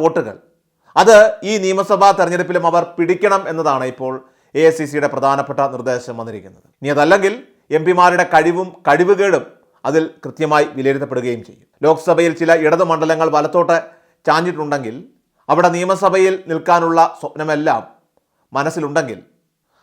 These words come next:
അതെല്ലാം തന്നെ മാറ്റിവെച്ച് ഏത് സ്ഥാനാർത്ഥിക്കായാലും അത് പിടിച്ചു കൊടുക്കാൻ കഴിവുള്ളവരാണ് എം പിമാർ എന്ന് തെളിയിക്കണമെന്നുള്ള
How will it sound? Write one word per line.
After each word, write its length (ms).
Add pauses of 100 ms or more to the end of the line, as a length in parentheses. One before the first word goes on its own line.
(100)
അതെല്ലാം 420
തന്നെ 240
മാറ്റിവെച്ച് 540 (560)
ഏത് 180 (120)
സ്ഥാനാർത്ഥിക്കായാലും 1040
അത് 100 (320)
പിടിച്ചു 320
കൊടുക്കാൻ 360 (120)
കഴിവുള്ളവരാണ് 680 (180)
എം 100
പിമാർ 320
എന്ന് 140 (100)
തെളിയിക്കണമെന്നുള്ള 680